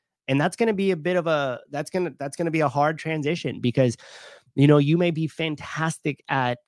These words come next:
community engagement, you may be great at coaching a class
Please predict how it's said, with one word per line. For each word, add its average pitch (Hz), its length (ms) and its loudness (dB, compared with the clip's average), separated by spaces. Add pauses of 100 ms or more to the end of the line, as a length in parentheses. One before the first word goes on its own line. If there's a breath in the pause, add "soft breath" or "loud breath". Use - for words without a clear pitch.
community 143 480 -4
engagement, 151 640 -2
you 147 100 -2
may 143 120 -2
be 120 200 -8
great 165 460 -4
at 135 200 -10
coaching 151 380 -6
a 123 80 -8
class 147 560 -8